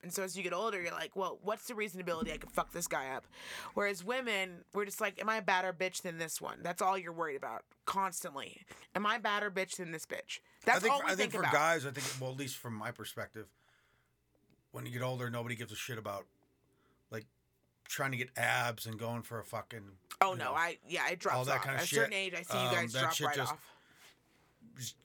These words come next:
Speaker 2: get more of a realistic.
Speaker 1: But women
Speaker 2: Mm-hmm.
Speaker 1: love that. I'll be honest. Women love that. We do not need, I don't wanna be with somebody who has chiseled abs.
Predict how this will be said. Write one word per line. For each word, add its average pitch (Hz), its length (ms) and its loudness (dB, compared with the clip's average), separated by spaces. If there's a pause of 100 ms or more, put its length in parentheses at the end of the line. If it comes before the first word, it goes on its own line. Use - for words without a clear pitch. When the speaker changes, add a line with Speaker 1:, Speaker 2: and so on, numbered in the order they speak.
Speaker 2:
get 180 160 0
more 151 180 2
of 127 80 -2
a 127 60 -2
realistic. 123 640 -2 (680)
Speaker 1:
But 294 140 0
women 359 220 2
Speaker 2:
Mm-hmm. 320 80 -2
Speaker 1:
love 311 220 4
that. 233 200 4
I'll 214 80 2
be 233 140 0
honest. 233 320 2
Women 240 360 -2
love 190 460 4 (220)
that. 180 280 2 (360)
We 214 120 0
do 262 120 -2
not 247 300 2
need, 214 460 -4
I 214 80 6
don't 262 120 0
wanna 269 140 -4
be 208 240 -4
with 214 120 -2
somebody 170 480 -4 (220)
who 196 100 0
has 196 140 -2
chiseled 202 440 -4
abs. 185 300 2